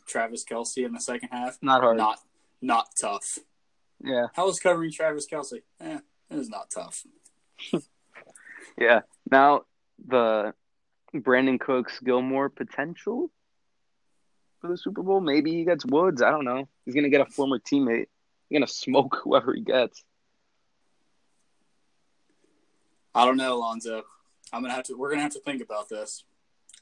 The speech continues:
Speaker 1: I don't think we were too right on our cornerback predictions.
Speaker 2: No,
Speaker 1: I mean,
Speaker 2: but I
Speaker 1: wha-
Speaker 2: did think, I did, <laughs> I, God, it was in my brain.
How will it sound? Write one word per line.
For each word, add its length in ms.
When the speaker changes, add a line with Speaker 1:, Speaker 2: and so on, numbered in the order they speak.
Speaker 1:
I 80
don't 120
think 180
we 100
were 80
too 240
right 200
on 160
our 160
cornerback 480
predictions. 360
Speaker 2:
No, 180
Speaker 1:
I 20
mean, 100
Speaker 2:
but 120
I 80
Speaker 1:
wha- 200
Speaker 2:
did 200
think, 320
I 120
did, 420
<laughs> 80
I, 160
God, 360
it 100
was 200
in 160
my 140
brain. 480